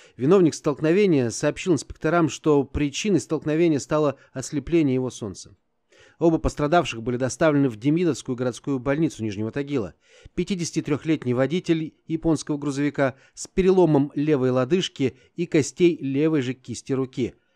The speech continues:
Его девятнадцатилетний пассажир получил ушибленную рану головы и, предположительно, перелом одного из шейных позвонков.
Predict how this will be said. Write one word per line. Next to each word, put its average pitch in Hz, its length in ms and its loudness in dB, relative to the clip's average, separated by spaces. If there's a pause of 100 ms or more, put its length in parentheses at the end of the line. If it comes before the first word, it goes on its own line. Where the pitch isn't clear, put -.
(120)
Его 165 220 4
девятнадцатилетний 120 760 -4
пассажир 131 400 -4
получил 123 480 -6 (160)
ушибленную 156 580 0
рану 127 280 0
головы 117 460 -4 (180)
и, - 80 -8
предположительно, 117 800 -6
перелом 127 500 -2
одного 143 380 -2
из 107 60 -4
шейных 98 360 -8
позвонков. 117 520 -12